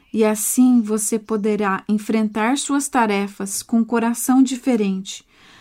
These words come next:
Você terá um coração de Maria no mundo de Marta. Porque Maria, ela estava aos pés do Senhor Jesus.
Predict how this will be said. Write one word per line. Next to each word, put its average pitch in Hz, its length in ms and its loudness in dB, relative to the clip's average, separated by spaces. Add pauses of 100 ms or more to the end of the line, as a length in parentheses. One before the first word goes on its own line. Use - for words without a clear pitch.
(160)
Você 226 300 0
terá 226 420 0
um 226 80 2
coração 226 720 -2
de 214 160 0
Maria 226 720 0 (380)
no 226 160 6
mundo 214 420 2
de 202 160 -2
Marta. 180 580 -6 (1300)
Porque 226 360 -4
Maria, 220 800 2 (1040)
ela 254 280 -2
estava 277 520 0
aos 262 200 0
pés 285 440 0
do 233 100 -2
Senhor 233 320 0
Jesus. 196 800 -4